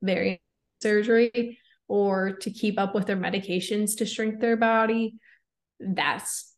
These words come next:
not something that should be anywhere on their agenda or priority list. Like, learning math and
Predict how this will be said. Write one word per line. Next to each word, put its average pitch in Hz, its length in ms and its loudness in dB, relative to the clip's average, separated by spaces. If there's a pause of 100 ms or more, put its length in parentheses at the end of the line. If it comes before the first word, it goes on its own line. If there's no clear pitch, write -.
not 175 580 -4
something 180 320 -6
that - 160 -6
should 175 240 -6
be 87 540 -6 (180)
anywhere 190 420 -2
on 104 120 -10
their - 140 -10
agenda - 460 -12 (320)
or 220 120 -4
priority 196 420 -4
list. - 480 -12 (200)
Like, 175 480 -4 (680)
learning 247 560 8
math 185 500 2 (480)
and 175 460 -4